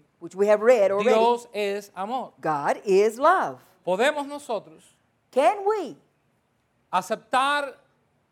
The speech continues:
Speaker 2: la realidad de que Dios es amor
Speaker 1: to ex-, accept the reality that God is love
Speaker 2: y que ese mismo Dios que es amor
Speaker 1: and that same God that is the God of love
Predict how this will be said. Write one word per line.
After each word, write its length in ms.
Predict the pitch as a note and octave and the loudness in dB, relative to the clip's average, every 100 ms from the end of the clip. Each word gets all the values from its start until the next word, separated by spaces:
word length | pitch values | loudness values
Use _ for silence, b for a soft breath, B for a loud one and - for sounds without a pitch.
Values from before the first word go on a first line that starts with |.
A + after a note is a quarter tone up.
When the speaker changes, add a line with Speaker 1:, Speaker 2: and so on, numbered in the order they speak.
| _ | _
Speaker 2:
la 240 | F3 G#3 G3+ | 0 0 2
realidad 640 | G#3+ G#3 G#3 A3+ B3+ C4 | -2 -4 -4 0 0 0
de 140 | G#3 A3 | -6 -8
que 160 | G#3 | -10
Dios 460 | F#3 G#3+ C4+ C4 - G3+ | -10 -4 -4 -4 -8 -8
es 260 | A#3+ - | -8 -8
amor 340 | C4 A#3 D#3+ - _ | -14 -14 -14 -18 _
Speaker 1:
to 100 | B3 | -2
ex-, 220 | A3+ - - | -2 -2 -8
accept 420 | A#3+ A#3 - E4 D4+ | -6 -4 0 0 0
the 80 | |
reality 440 | C4 C#4 C#4+ C#4 A#3 | -2 2 4 2 -4
that 160 | F#3+ | -6
God 240 | E3+ G#3 D#4 | 2 2 2
is 120 | D4 | 2
love 360 | B3+ E3+ F3 - _ - | 0 2 -4 -12 _ -10
Speaker 2:
y 120 | A3 A3+ | -8 0
que 260 | A#3 C4+ | 4 6
ese 200 | D#4 D#4 C#4 | 4 2 -8
mismo 460 | D#4+ D4 A#3+ A#3 | -10 -14 -12 -12
Dios 380 | A#3+ C4 G#3+ - | -6 -6 -6 -10
que 240 | A#3 A3 C4+ | -8 -4 -4
es 140 | C#4 | -4
amor 380 | C#4+ A#3+ F3 E3 | -8 -8 -8 -10
Speaker 1:
and 160 | G3+ G3+ | -4 2
that 240 | A#3+ - | 2 2
same 300 | D4 F4 G4+ | -2 -2 0
God 300 | E4+ C4 A#3 | 2 2 0
that 100 | G#3+ | -2
is 60 | F3+ | -8
the 80 | F#3+ | -2
God 200 | G3+ D#4 | 0 0
of 80 | |
love 360 | E4+ C4 E3+ | 2 0 0